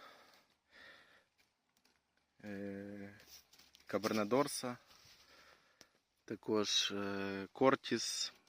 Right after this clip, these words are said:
Маркет, Ден-, Денисівський. Тут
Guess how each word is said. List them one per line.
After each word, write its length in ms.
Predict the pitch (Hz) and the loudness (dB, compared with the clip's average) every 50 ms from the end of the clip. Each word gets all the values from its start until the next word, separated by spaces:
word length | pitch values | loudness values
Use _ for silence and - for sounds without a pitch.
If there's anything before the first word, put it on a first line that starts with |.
| - _ _ _ _ _ _ _ _ | -20 _ _ _ _ _ _ _ _
Маркет, 680 | - 110 110 117 117 117 - - - 110 98 - - - | 0 6 8 8 8 8 4 2 2 2 2 0 -4 -8
Ден-, 440 | 107 98 101 98 98 104 107 113 104 | -6 -4 -2 -2 0 0 0 0 0
Денисівський. 880 | 101 104 104 117 123 123 - - 113 - - - - 110 104 101 - _ _ _ - - - - - - - - - - - - - - - - _ _ _ _ _ _ _ _ _ _ _ _ _ _ _ _ _ _ _ _ _ _ _ _ _ _ | 2 4 4 4 4 4 2 -2 -2 -2 -2 0 0 -2 -4 -4 -6 _ _ _ -20 -20 -20 -20 -20 -20 -20 -20 -20 -20 -20 -20 -20 -20 -20 -20 _ _ _ _ _ _ _ _ _ _ _ _ _ _ _ _ _ _ _ _ _ _ _ _ _ _
Тут 180 | - 107 98 | -6 -6 -6